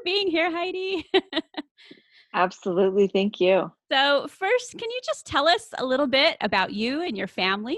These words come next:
Speaker 1: kind of how it began, and we'll go from there.
Speaker 2: Yeah, absolutely. So, um, I'm actually from Utah, uh, born and raised here.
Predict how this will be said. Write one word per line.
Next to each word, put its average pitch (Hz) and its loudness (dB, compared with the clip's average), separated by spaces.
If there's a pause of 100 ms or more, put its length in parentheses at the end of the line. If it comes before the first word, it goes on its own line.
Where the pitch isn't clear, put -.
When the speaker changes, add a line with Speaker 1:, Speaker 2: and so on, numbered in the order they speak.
Speaker 1:
kind 196 -6
of 180 -8 (380)
how 208 0
it 196 -2
began, 202 -2 (100)
and 190 -6 (120)
we'll 214 -8
go 226 -2
from 294 -4 (100)
there. 247 -6 (640)
Speaker 2:
Yeah, 220 8 (160)
absolutely. 185 0
So, 202 6 (600)
um, 185 6 (120)
I'm 240 6
actually 240 4
from 311 2
Utah, 185 4 (640)
uh, 170 6
born 185 2
and 202 0
raised 196 2
here. 214 2